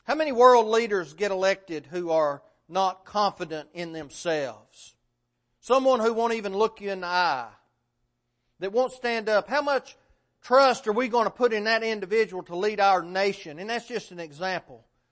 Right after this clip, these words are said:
but it's a good one, isn't it? How many war generals who are battle-hardened, how many of those men and women are not confident in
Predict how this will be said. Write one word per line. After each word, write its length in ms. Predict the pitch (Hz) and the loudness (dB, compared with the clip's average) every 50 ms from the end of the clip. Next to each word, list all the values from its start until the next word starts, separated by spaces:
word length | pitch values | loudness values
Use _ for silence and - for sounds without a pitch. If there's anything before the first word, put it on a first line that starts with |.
| _ _ | _ _
but 100 | - 175 185 | -6 -2 -2
it's 140 | 190 185 170 | -2 -2 -4
a 60 | 156 | -2
good 240 | 175 214 254 254 202 | 2 2 2 2 2
one, 160 | 190 196 196 | -2 -8 -6
isn't 320 | 196 190 165 139 139 127 | -4 -6 -6 -6 -10 -20
it? 100 | 123 110 _ _ _ _ _ _ _ _ _ _ _ _ _ _ _ _ _ _ _ _ _ _ _ _ | -20 -20 _ _ _ _ _ _ _ _ _ _ _ _ _ _ _ _ _ _ _ _ _ _ _ _
How 120 | 247 294 | -4 -2
many 280 | 320 339 330 285 247 220 | -2 0 0 0 -2 -2
war 380 | 190 202 240 262 269 269 233 | 0 4 6 8 8 8 8
generals 640 | 175 - 220 247 247 240 214 202 190 175 170 151 - - | 6 2 0 0 0 0 0 -2 -2 -2 -2 -4 -6 -6
who 240 | 202 202 196 180 | -6 -4 -2 0
are 260 | 175 170 160 151 135 - _ _ _ _ | 0 0 0 -2 -4 -10 _ _ _ _
battle-hardened, 960 | _ 165 233 254 262 254 233 208 180 151 190 226 240 233 226 202 170 170 160 165 | _ 2 4 6 6 6 4 0 -4 0 4 6 8 8 8 6 4 -2 -6 -6
how 180 | 202 294 320 | -2 -2 0
many 240 | 320 320 302 285 254 | 0 0 0 2 2
of 80 | 226 214 | 2 2
those 360 | 233 240 233 226 196 160 175 | 4 2 2 0 -2 -6 -8
men 400 | 202 226 226 233 220 214 196 190 | -6 -4 -2 -2 -2 -2 -4 -4
and 200 | 180 170 180 190 | -8 -10 -8 -4
women 460 | 220 233 233 233 214 190 170 151 135 _ _ _ _ _ _ _ _ _ _ _ _ _ _ _ _ _ _ _ _ _ _ _ _ _ - | -2 -2 0 0 -2 -4 -6 -8 -12 _ _ _ _ _ _ _ _ _ _ _ _ _ _ _ _ _ _ _ _ _ _ _ _ _ -6
are 140 | 165 185 | -4 -4
not 220 | 196 202 190 165 - | -2 -2 -4 -4 -4
confident 540 | - 190 190 180 - - 147 135 139 135 135 _ _ _ _ _ _ _ _ _ _ _ _ _ _ | -2 0 0 0 0 -4 -10 -18 -20 -20 -20 _ _ _ _ _ _ _ _ _ _ _ _ _ _
in 300 | 151 160 160 151 147 | -12 -10 -10 -10 -10